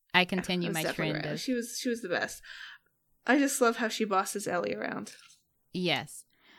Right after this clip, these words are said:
Speaker 1: I'm continuing my trend of, uh, giving it to the, the new character, but she deserves it.
Speaker 2: Yeah, she's great.
Speaker 1: Storm
Speaker 2: Um,
Speaker 1: Reed.
Speaker 2: she's crushing it.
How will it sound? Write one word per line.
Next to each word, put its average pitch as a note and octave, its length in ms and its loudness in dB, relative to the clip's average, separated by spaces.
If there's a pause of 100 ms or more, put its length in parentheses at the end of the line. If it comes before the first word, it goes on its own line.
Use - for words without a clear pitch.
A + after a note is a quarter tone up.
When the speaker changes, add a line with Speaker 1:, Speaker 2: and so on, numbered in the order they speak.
(340)
Speaker 1:
I'm G#3+ 220 12
continuing C4 560 4
my G3 160 2
trend E3+ 540 -2
of, D#3 320 -2
uh, D3+ 380 0
giving D#3+ 300 -2
it D3+ 180 -4
to D3 200 -6
the, C3+ 440 -4 (580)
the D#3 80 2
new D3+ 160 0
character, D#3 460 -6 (540)
but F#3 80 0
she - 140 2
deserves G#3 380 -4
it. - 80 -10 (240)
Speaker 2:
Yeah, C4+ 160 8
she's B3+ 260 2
great. A3 280 6 (220)
Speaker 1:
Storm G#3 280 4
Speaker 2:
Um, G3+ 80 4
Speaker 1:
Reed. G3 220 2 (1300)
Speaker 2:
she's A3+ 160 -4
crushing A3 360 2
it. F3+ 100 -4